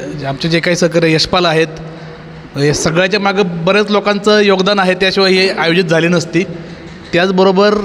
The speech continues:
या कार्यशाळेसाठी जे जे लोक मान्यवर आपल्याला उपस्थित राहिले होते, त्यांनी त्यांच्या वेळेप्रमाणे येऊन हजेरी लावून आपले, त्यांचे मार्गदर्शन आपल्याला केले. तर या सगळ्यानंतरही काही गोष्टी आपल्याला शिल्लक राहतात अशा की त्यातूनही काही ना काही प्रश्न असतात.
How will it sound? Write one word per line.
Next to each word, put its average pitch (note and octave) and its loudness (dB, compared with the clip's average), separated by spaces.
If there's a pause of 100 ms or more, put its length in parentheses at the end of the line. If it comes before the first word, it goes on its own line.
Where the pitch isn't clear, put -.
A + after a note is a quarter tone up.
या D#3+ 0
कार्यशाळेसाठी F#3 0
जे F#3 0
जे G3 2
लोक G3 2
मान्यवर G3 2
आपल्याला F#3+ 2
उपस्थित F#3 2
राहिले E3+ 2
होते, C#3 0 (420)
त्यांनी D#3+ 2
त्यांच्या E3+ 0
वेळेप्रमाणे F3 2
येऊन F3+ 2
हजेरी E3 2
लावून F3+ 2 (440)
आपले, F#3+ 0
त्यांचे G3 -2
मार्गदर्शन G3+ 2
आपल्याला E3+ 0
केले. D#3+ 0 (540)
तर E3 0
या F#3+ 2
सगळ्यानंतरही A3 2
काही A3+ 0
गोष्टी A3 0
आपल्याला A3 0
शिल्लक G#3 0
राहतात G#3+ 0
अशा G#3 2
की A3+ -2 (540)
त्यातूनही A3+ 0
काही A3+ 0
ना A3+ -2
काही A#3 0
प्रश्न A3 0
असतात. F#3 0